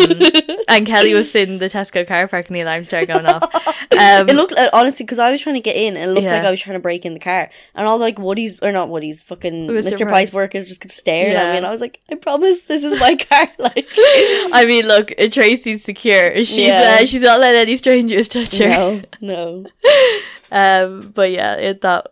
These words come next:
Speaker 2: that was crazy, and I was literally legging it back
Speaker 1: <sighs> Yeah.
Speaker 2: and had to, had to calm the situation down.
Speaker 1: But yeah, no, we got the balloons in the car. It was a bit packed, but sure, look, we got it done.
Speaker 2: Yeah.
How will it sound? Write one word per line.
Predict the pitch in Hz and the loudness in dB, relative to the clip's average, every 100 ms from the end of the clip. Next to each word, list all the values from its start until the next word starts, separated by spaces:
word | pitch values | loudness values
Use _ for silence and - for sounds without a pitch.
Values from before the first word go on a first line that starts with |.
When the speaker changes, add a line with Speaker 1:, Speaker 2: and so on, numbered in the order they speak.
| 196 | -6
Speaker 2:
that | 180 | -6
was | 190 | -6
crazy, | - 175 175 175 170 | -6 -6 -6 -12 -10
and | 175 175 | -8 -6
I | 165 | -6
was | 175 185 | -8 -8
literally | 175 180 - 175 | -8 -8 -8 -6
legging | 170 165 156 170 170 | -4 -4 -4 -6 -8
it | 175 175 | -8 -2
back | 160 160 202 196 196 - | 0 0 -4 -12 -20 -20
Speaker 1:
<sighs> | - - | -20 -20
Yeah. | 170 170 170 165 | -18 -10 -6 -6
Speaker 2:
and | 160 | -6
had | 165 160 | -12 -14
to, | - 160 156 156 _ _ _ _ _ | -8 -8 -8 -12 _ _ _ _ _
had | _ | _
to | - | -20
calm | - 160 | -16 -16
the | 175 | -16
situation | - - 180 170 190 | -20 -16 -16 -16 -20
down. | - - 185 - _ | -20 -20 -20 -20 _
Speaker 1:
But | 202 | -2
yeah, | 160 143 | 0 -2
no, | 170 170 | -10 -8
we | 185 | -6
got | 262 | -6
the | 240 | -6
balloons | 185 180 175 175 170 | -8 -8 -8 -12 -12
in | 175 | -16
the | 175 | -14
car. | 165 156 156 | -10 -8 -8
It | 147 | -10
was | 165 160 | -14 -14
a | |
bit | 196 | -14
packed, | - - - - | -14 -16 -16 -20
but | - | -18
sure, | - 147 | -16 -16
look, | 147 - | -18 -20
we | |
got | 151 143 135 | -16 -14 -14
it | - | -16
done. | 143 135 147 | -18 -16 -12
Speaker 2:
Yeah. | 180 160 175 | -12 -12 -16